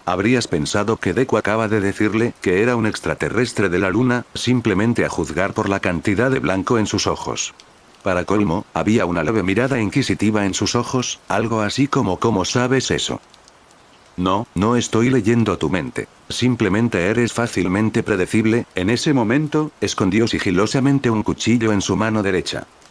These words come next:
"Piensa rápido". Su mano izquierda arrojó la máscara de conejo negro al aire,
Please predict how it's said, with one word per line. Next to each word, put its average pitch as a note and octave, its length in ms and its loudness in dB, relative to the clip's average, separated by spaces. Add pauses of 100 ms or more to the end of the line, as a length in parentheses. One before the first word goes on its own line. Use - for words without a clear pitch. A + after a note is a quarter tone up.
(260)
"Piensa A2+ 400 2
rápido". C2+ 480 -4 (500)
Su F#2+ 160 -2
mano G#2+ 280 0
izquierda G#2 680 0
arrojó F#2 400 0
la A2+ 80 2
máscara B2+ 460 0
de G#2 80 0
conejo G#2 440 0
negro G2+ 300 2
al D#2 100 0
aire, A2 360 0